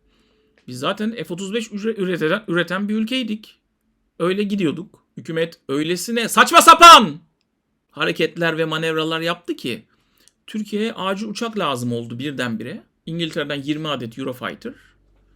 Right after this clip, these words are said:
Katar'dan on iki, Umman'dan on iki adet. Bu Katar ve Umman'dan aldığımız ikinci el olmak üzere, e, bunlardan Eurofighter topluyoruz. Bu arada Katar, Umman henüz, e, kesinleşmiş değil şu videoyu çektiğim saatlerde. Fakat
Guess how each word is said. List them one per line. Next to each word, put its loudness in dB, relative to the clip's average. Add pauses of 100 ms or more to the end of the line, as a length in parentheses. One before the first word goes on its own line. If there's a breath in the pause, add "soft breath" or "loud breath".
(200)
Katar'dan -2
on -6
iki, -6
Umman'dan -6
on -6
iki -6
adet. -6
Bu -12 (300)
Katar -6
ve -6
Umman'dan -10
aldığımız -8
ikinci -8
el -6
olmak -10
üzere, -12 (120)
e, -20
bunlardan -10 (120)
Eurofighter -2
topluyoruz. -10
Bu -6
arada -8
Katar, -6
Umman -8
henüz, -8 (440)
e, -12 (100)
kesinleşmiş -8
değil -4 (200)
şu -14
videoyu -8
çektiğim -10 (220)
saatlerde. -10
Fakat -10